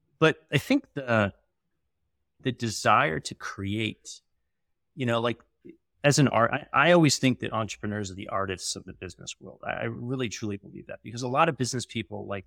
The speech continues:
they're not gonna take the risks we take. They're just not. Like,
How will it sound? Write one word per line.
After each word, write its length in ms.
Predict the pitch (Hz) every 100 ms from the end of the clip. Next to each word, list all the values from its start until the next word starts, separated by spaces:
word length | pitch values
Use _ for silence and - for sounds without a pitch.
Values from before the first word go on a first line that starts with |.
| _
they're 120 | 110
not 340 | 113 123 139 -
gonna 160 | 113
take 260 | 98 110 -
the 80 | 95
risks 380 | 98 - - -
we 60 |
take. 60 | _ _ _ _ -
They're 80 |
just 240 | - 160 -
not. 260 | 98 - - _ _ _ _ _ -
Like, 160 | 95